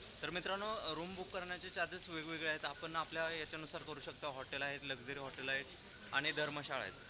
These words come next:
शंभर रुपयापासून सुरुवात होते, ती तुम्ही हजार रुपयेपर्यंत per person तुम्ही देऊ शकता. तर आता आपल्याला पहिल्यांदा साडेआठ वाजता ओंकारेश्वर महादेवाची आरती असते, तर आता आपण पहिल्यांदा जाऊन, जाणार आहोत मामलेश्वर मंदिराजवळ.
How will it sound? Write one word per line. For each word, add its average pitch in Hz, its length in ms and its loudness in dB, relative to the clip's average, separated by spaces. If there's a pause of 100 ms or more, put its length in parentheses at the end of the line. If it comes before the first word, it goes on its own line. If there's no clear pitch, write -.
(200)
शंभर 156 260 4
रुपयापासून 185 880 0
सुरुवात 175 280 0
होते, 170 220 -4
ती 175 260 0 (100)
तुम्ही 175 180 -4 (240)
हजार 147 160 0
रुपयेपर्यंत 160 680 -4 (140)
per 160 100 0
person 156 380 -4
तुम्ही 156 160 -4
देऊ 143 200 0
शकता. 110 300 -8 (540)
तर 160 80 4
आता 151 320 4
आपल्याला 185 320 4
पहिल्यांदा 170 380 0
साडेआठ 156 420 2
वाजता 190 520 -2 (100)
ओंकारेश्वर 165 580 -2 (600)
महादेवाची 156 400 2
आरती 151 300 8
असते, 147 240 -2 (200)
तर 170 40 0
आता 151 300 -2
आपण 151 220 0 (180)
पहिल्यांदा 147 300 -2
जाऊन, 147 480 -6
जाणार 139 300 6
आहोत 143 240 0 (600)
मामलेश्वर 156 580 6
मंदिराजवळ. 120 600 0